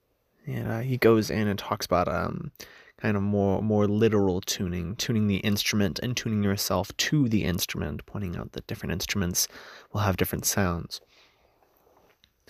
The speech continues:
But he, the author, uh, Philip Toshio Sudo, goes on to say, quote, "Much more difficult on the path of Zen guitar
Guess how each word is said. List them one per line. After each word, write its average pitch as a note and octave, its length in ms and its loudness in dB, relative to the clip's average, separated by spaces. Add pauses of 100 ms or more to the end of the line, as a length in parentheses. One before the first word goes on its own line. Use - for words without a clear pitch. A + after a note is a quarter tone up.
(680)
But A2+ 440 4 (140)
he, - 280 -14 (100)
the A#2+ 240 -4
author, A2+ 680 -2 (160)
uh, - 800 -12
Philip - 480 0
Toshio G#2 440 0
Sudo, G#2 640 -2 (180)
goes G#2 220 4
on F#2+ 220 0
to F#2+ 60 -6
say, F#2+ 400 -2 (360)
quote, - 280 -2 (1700)
"Much G#2+ 360 2
more C3+ 160 2
difficult - 600 0
on G2+ 120 -2
the G2 60 -2
path G2+ 420 -4
of G2+ 100 -4
Zen G2 280 2
guitar F#2 600 -2